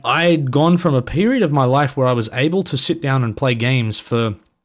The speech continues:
you know, three hours in a session to being able to maybe spend five minutes at a time before a kid was screaming or crying or needed food or nappies or something. So for me, I, Trials just found that sweet spot where it was a game that you could pick up for five minutes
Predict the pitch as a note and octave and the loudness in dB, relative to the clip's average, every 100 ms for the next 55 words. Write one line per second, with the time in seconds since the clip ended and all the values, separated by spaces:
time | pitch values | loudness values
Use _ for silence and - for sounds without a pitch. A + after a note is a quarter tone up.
0 | _ _ - D3+ C3 G2 - C#3+ B2+ B2+ | _ _ -4 0 0 -2 0 2 2 2
1 | C#3+ A#2 A#2+ G#2+ - G3 - F#2 - - | 0 0 -2 -4 -2 -2 -2 -8 -12 -20
2 | - - E3 D3 E3 D3+ D3+ C#3+ C3+ B2+ | -16 -4 0 2 0 0 0 -2 0 0
3 | C3+ D#3 C#3+ C3+ C#3+ C3 - C3 A#2+ B2+ | 2 2 2 -2 -2 -4 -2 -2 0 -2
4 | A#2 - A2+ - A3+ E3+ A#2 A#2+ - C3 | -4 -6 -6 -4 -2 0 0 -4 -2 2
5 | B2 A#2+ - _ - - C3+ B2 B2 G#2+ | 2 0 -8 _ -6 0 0 2 0 -2
6 | - C3+ C3 C3 B2+ A#2+ - B2 A#2+ A#2+ | -2 0 2 2 0 -4 -2 0 2 0
7 | A#2 A2 A2+ C3 C3 - - C3+ C3 A#2+ | -2 -4 0 0 0 -2 2 4 4 2
8 | A#2+ B2+ C3+ A#2+ A2 - D#3 C3 G2+ - | 0 0 0 0 0 -2 -2 -4 -10 -16
9 | - - - D#3 D3 - C#3 F#3 A#3 G#2+ | -20 -16 0 2 2 2 2 2 2 0
10 | G#2+ - - _ - - B2 C#3+ - E3+ | -4 -12 -18 _ -18 -8 -6 -4 0 2
11 | G#3 C#3+ - F3+ - G#3 G#3+ F#3+ C#3 - | 2 -2 -4 -2 0 2 2 2 0 -2
12 | - A3 - - A2 A2 C3+ C#3+ D3 C3+ | 0 0 -2 -2 -2 0 0 2 0 0
13 | B2+ B2+ C3+ E3+ F3 F3 E3 - E3 E3 | 0 0 2 0 -4 -8 -8 -6 -2 -2
14 | - A2 - D3 E3+ C#3+ B2 A#2 | -4 -10 -4 -2 0 0 -2 -4